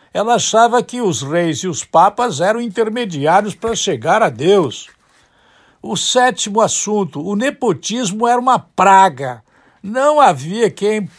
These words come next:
pudesse destruir o nepotismo. Um outro assunto, o oitavo: as indulgências não perdoavam nada, mas todos os padres, papas e bispos vendiam indulgências.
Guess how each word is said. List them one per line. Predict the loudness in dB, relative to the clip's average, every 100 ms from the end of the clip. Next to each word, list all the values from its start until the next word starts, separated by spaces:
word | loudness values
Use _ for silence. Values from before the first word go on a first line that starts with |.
| -14
pudesse | -8 -6 -2 2 2 0 -6 -6 -6 -8 -12 _ -10
destruir | 0 0 0 -4 -4 0 0
o |
nepotismo. | 0 0 -2 -6 -6 -6 -6 -6 -10 -14 -20 _ _ _ -10
Um | -4
outro | 2 4 4 2
assunto, | 0 0 -2 -4 -4 -10 -12 -14 _ _ _
o | -2
oitavo: | -2 0 2 4 6 2 0
as | 0 2
indulgências | -2 -4 -2 -2 0 0 0 -2 -2
não | -2 2 2
perdoavam | 2 2 2 2 4 6 6 2 -2
nada, | 0 2 4 2 -2 -12 -14 _ _ _
mas | -2 4 4 2 -4 _ _ -20 0
todos | 6 6 4 -2 -6
os | -10
padres, | -6 2 4 4 2 -6 -10 _
papas | 0 2 2 -2 -4
e | -6
bispos | -8 -8 -8 -8 -8 -6
vendiam | -2 -2 -2 -4 -4 -4
indulgências. | -4 -4 -4 -2 2 2 2 -4 -10